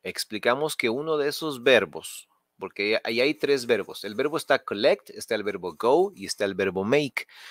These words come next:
Solo uno de esos va seguido de la palabra to, que es el verbo go. Please go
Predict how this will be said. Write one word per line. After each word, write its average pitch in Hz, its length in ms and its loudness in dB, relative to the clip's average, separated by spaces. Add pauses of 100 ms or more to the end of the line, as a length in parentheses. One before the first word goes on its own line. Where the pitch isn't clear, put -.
(220)
Solo 110 360 -2
uno 113 320 0
de 104 140 2
esos 120 420 -4 (220)
va 92 220 0
seguido 101 420 -2
de 98 100 2
la 85 120 0
palabra 82 500 -2 (100)
to, 127 300 -2 (1200)
que 101 200 -6
es 107 160 -4
el 120 120 -8
verbo 101 460 -2 (420)
go. 90 500 -6 (460)
Please 139 360 -2
go 117 500 4